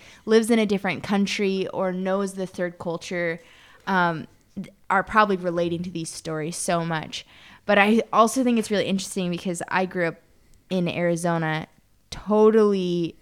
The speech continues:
out of touch with how I didn't even, like,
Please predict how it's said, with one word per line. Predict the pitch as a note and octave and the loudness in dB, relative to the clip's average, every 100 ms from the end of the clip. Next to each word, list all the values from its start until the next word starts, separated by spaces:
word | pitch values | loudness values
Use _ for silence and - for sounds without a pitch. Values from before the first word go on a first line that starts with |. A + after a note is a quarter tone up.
| _ _ | _ _
out | F3 F3 | 2 2
of | E3+ - | 0 -8
touch | F#3 D#3+ - - | -8 -8 -8 -8
with | D#3 E3 - _ | -6 -8 -12 _
how | - - D#3 D#3 D#3+ D#3 D3+ - _ _ _ _ _ _ _ _ _ _ _ _ _ _ _ _ _ _ _ _ - E3 | -16 -6 0 2 2 0 -2 -10 _ _ _ _ _ _ _ _ _ _ _ _ _ _ _ _ _ _ _ _ -16 -2
I | A#3 | 2
didn't | C4 C4+ | 4 4
even, | B3 G3+ | 4 2
like, | F#3+ | -4